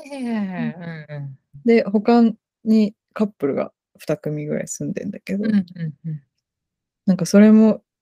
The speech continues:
Speaker 2: 結構防犯的にもいいなっていうか、
Speaker 1: そうだよね。
Speaker 2: メインがあって、
Speaker 1: うんうん。
Speaker 2: そう、顔見知りっていうか知ってる人？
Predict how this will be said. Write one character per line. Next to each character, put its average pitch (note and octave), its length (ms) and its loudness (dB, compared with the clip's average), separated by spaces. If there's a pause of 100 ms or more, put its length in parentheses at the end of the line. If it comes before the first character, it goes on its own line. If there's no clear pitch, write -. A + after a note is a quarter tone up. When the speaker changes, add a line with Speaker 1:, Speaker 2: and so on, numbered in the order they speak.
(120)
Speaker 2:
結 B3+ 160 2
構 F3+ 100 8
防 G#3 220 10
犯 C4+ 260 6
的 C4+ 200 2
に B3+ 100 6
も F3 140 0
い D#3 120 -8
い D3 40 -8
な C3 120 -8
っ - 40 -16
て - 160 -20
い - 20 -12
う - 40 -16
か、 - 200 -14
Speaker 1:
そ F#3 240 4
う G3+ 40 4
だ F3+ 100 4
よ D#3 140 -2
ね。 D#3 100 -12
Speaker 2:
メ D#3+ 180 -10
イ - 40 -10
ン E3+ 60 -10
が D3+ 60 -6
あ - 40 -8
っ F3 280 -10
て、 F3 260 0
Speaker 1:
う - 20 -12
ん D#3+ 40 -14
う - 40 -18
ん。 - 20 -20
Speaker 2:
そ E3 220 -4
う、 - 120 -14
顔 G3+ 240 4
見 G#3 120 6
知 G#3 140 -4
り G3 100 0
っ - 40 -2
て G3 140 -10
い F3 60 -4
う F3 40 -10
か - 120 -16
知 - 140 -14
っ - 40 -10
て - 180 -8
る F3 120 -6
人？ F#3 380 -8